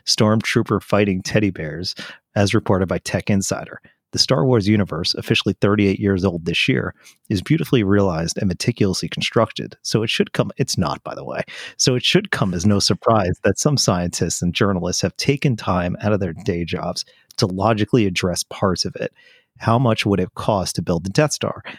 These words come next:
How would you treat a lightsaber wound? Could the planets themselves actually exist?"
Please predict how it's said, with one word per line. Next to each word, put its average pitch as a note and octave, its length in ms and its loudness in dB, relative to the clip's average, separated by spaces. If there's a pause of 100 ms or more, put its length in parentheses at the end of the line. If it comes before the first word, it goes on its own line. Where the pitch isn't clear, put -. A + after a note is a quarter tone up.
(180)
How B2+ 220 0
would F#2+ 140 2
you F#2+ 80 2
treat G2+ 380 0
a G2 40 -2
lightsaber F#2 760 0
wound? E2 360 -8 (180)
Could C#3+ 260 0
the D#3 80 0
planets G#2+ 440 0
themselves F#2+ 420 0
actually G#2 320 -2
exist?" E2 420 -6